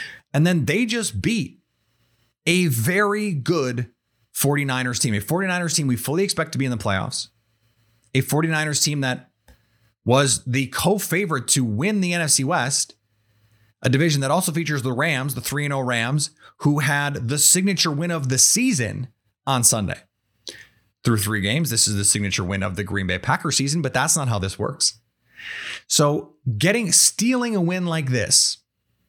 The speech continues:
is like making up for that week one loss. Because when we talked about the schedule coming in, we talked about this game.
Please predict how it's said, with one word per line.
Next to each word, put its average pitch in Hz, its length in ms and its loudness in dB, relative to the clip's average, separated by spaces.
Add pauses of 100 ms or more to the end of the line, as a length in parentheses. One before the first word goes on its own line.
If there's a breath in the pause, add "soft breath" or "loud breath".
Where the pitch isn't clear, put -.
(1120 loud breath)
is 143 300 2
like 135 340 0
making 165 460 0
up 139 180 -4
for 107 640 -2 (1000)
that 127 220 2
week 131 180 -2
one 110 220 -2
loss. - 460 -2 (920)
Because 135 300 2
when 135 140 -4
we 180 100 2
talked 185 300 0
about 165 180 -2
the 165 80 -4
schedule 107 420 -2
coming 147 300 0
in, 117 260 -6 (1160 loud breath)
we 131 100 4
talked 165 320 2
about 143 240 -2
this 139 220 2
game. 117 380 -4